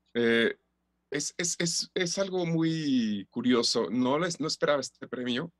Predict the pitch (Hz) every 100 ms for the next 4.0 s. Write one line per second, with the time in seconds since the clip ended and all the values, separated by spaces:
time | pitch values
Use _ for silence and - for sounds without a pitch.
0 | - 110 113 - - 254 156 131 120 123
1 | 131 - 139 131 135 107 117 107 107 101
2 | 92 90 101 - 110 107 92 90 98 87
3 | 92 98 90 87 92 - 85 - 98